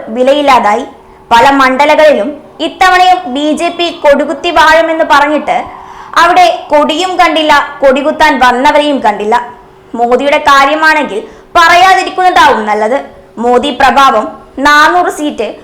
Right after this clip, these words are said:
ഒറ്റയ്ക്ക് ഭൂരിപക്ഷം, കൊടുങ്കാറ്റായി ആഞ്ഞടിക്കും, എന്തൊക്കെ പ്രഹസനങ്ങളായിരുന്നു. അവസാനം പവനായി ശവമായി എന്ന് പറഞ്ഞതുപോലെ മോദി പ്രഭാവവും കണ്ടില്ല, ബി ജെ പിയുടെ കൊടുങ്കാറ്റ് പോയിട്ട് ഒരു ഇളങ്കാറ്റ് പോലും കണ്ടില്ല.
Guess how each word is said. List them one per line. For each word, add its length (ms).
ഒറ്റയ്ക്ക് 460
ഭൂരിപക്ഷം, 760
കൊടുങ്കാറ്റായി 760
ആഞ്ഞടിക്കും, 760
എന്തൊക്കെ 600
പ്രഹസനങ്ങളായിരുന്നു. 920
അവസാനം 560
പവനായി 760
ശവമായി 460
എന്ന് 240
പറഞ്ഞതുപോലെ 720
മോദി 380
പ്രഭാവവും 640
കണ്ടില്ല, 560
ബി 260
ജെ 160
പിയുടെ 500
കൊടുങ്കാറ്റ് 520
പോയിട്ട് 480
ഒരു 160
ഇളങ്കാറ്റ് 600
പോലും 280
കണ്ടില്ല. 360